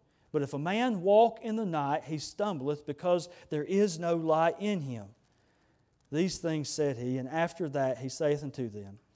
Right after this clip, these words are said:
"Our friend Lazarus sleepeth, but I go, that I may awake him out of sleep."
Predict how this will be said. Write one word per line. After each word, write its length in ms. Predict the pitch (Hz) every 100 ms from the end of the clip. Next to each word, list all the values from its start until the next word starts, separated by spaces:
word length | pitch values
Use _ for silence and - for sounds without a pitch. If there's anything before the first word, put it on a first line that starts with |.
| _ _ - -
"Our 200 | 156 180
friend 360 | - 185 165
Lazarus 480 | 147 156 147 147 135
sleepeth, 520 | - 131 113 117 117 -
but 140 | 131
I 200 | 151 170
go, 340 | 147 123 90 - _ _
that 120 | 143
I 100 | 151
may 160 | 147 143
awake 400 | 123 143 156 139
him 200 | 120 113
out 140 | 113
of 80 | 110
sleep." 460 | - 123 104 90